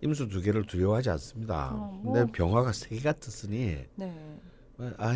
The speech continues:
Speaker 1: 뭐 이 정도, 뭐 술 정도 충분히 대적할 수는 있어요.
Speaker 2: 음.
Speaker 1: 음, 그러니까 이제 이 균형을 맞추고 있는데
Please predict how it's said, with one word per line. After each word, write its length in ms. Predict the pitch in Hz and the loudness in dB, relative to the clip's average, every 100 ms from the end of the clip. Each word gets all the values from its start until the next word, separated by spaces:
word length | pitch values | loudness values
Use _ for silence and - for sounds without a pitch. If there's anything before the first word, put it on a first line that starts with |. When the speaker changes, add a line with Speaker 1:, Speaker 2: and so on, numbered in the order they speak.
| 110 | 0
Speaker 1:
뭐 140 | 98 113 | 0 0
이 100 | 104 | 0
정도, 560 | 127 147 147 156 156 | 0 0 4 6 6
뭐 240 | 147 131 127 | 4 0 0
술 260 | - 160 | 0 -4
정도 260 | 151 127 131 | -2 -4 -4
충분히 260 | - 165 147 | -4 -2 0
대적할 380 | 92 113 110 135 | 0 -2 0 -2
수는 240 | 117 87 | -2 -4
있어요. 600 | 92 - 80 78 90 131 - - 196 | -4 0 0 2 2 0 -2 -6 -6
Speaker 2:
음. 840 | 196 190 196 196 202 202 185 151 - | -4 -4 -6 -6 -8 -8 -8 -8 -2
Speaker 1:
음, 720 | 101 98 98 98 95 85 - - 69 73 | 0 2 2 0 0 -4 -8 -14 -18 -6
그러니까 380 | - 139 143 123 | 0 2 2 2
이제 380 | 98 101 98 98 | 0 2 2 0
이 20 | |
균형을 500 | 92 - 104 123 117 | -2 -2 0 2 0
맞추고 680 | 80 78 - - 123 113 98 - | -2 -6 -10 -10 -4 0 0 0
있는데 540 | 117 127 127 143 160 | 0 0 4 4 2